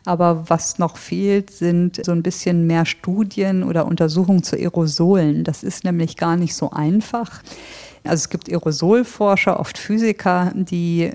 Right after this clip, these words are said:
schon relativ viel geforscht haben über Aerosole.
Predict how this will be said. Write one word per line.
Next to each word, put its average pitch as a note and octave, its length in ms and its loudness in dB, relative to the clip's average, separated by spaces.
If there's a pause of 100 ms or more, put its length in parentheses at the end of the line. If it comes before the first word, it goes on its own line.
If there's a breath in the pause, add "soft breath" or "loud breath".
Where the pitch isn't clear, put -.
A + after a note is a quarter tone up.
schon E3+ 480 -2
relativ E3+ 480 -2
viel F#3 220 -4
geforscht - 600 -4
haben F3 420 0
über D#3+ 400 -2
Aerosole. F3+ 880 -2